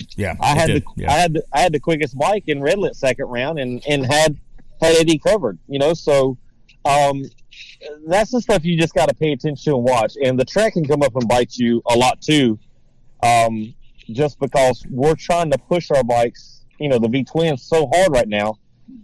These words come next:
Speaker 2: because we're thirty pounds heavier.
Speaker 1: Yeah.
Speaker 2: We have to try to get after it harder and launch harder to try to keep up with the Suzukis. And, you know, at that point, we blow the tire off, and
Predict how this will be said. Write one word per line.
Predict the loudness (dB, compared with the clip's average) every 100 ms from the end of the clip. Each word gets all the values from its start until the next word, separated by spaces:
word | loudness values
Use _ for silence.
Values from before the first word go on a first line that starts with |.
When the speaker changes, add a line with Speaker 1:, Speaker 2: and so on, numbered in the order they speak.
| -4
Speaker 2:
because | 0 0 0 0 -2
we're | -2
thirty | 0 0 0
pounds | -2 -2 0
heavier. | 0 2 0 0 -4
Speaker 1:
Yeah. | -8 -10 -10 -16 -2
Speaker 2:
We | 0
have | 2 2 0
to | -2
try | 0 0
to | 0
get | 0
after | 0 0 -4
it | -6
harder | -2 0 0 0 -2 -4 -10 -10 -10 -10 -10 -10 -12 -14 -2
and | 0 2
launch | 0 -2 -2
harder | 0 2 2 -2
to | -4 -10 -4
try | -2 -2
to |
keep | -2 -4 0
up | 0 0
with | -2
the | -2 -2
Suzukis. | 0 0 0 -2 -4 -16 -20 -20 -20 -10 0
And, | 2 4 2 0 -6 -20 -10
you | -2 2
know, | 4 4
at | 4
that | 2 0
point, | -2 -2 -2 -10 _ -20 _ _ _ _ -20 -20 _ -20 _
we | -2 2
blow | 2 2
the | 2
tire | 2 2
off, | 2 0 -4 -12 -10
and | -6 -2 -2 -4 -6